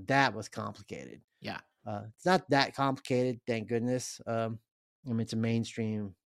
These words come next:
Speaker 1: Sony game, you know, so they don't, they're not going hard, too hardcore, but their system worked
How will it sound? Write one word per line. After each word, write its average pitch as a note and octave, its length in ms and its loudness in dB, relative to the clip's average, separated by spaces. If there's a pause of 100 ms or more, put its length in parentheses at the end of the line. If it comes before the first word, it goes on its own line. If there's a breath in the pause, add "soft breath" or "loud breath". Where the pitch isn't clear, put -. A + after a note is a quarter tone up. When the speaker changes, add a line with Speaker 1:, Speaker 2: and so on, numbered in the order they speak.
(240)
Speaker 1:
Sony G#2 340 -2
game, G2 380 -4
you G#2 100 -2
know, G2 260 -4
so F#2+ 360 -6 (180)
they G#2+ 80 -6
don't, G2+ 260 -6 (640 loud breath)
they're B2+ 100 2
not B2 220 2
going A2 520 0 (640)
hard, - 360 -2
too D3+ 180 4
hardcore, G#2 580 -4
but - 200 -12 (440)
their D3 120 2
system B2+ 420 -2
worked G#2 260 -6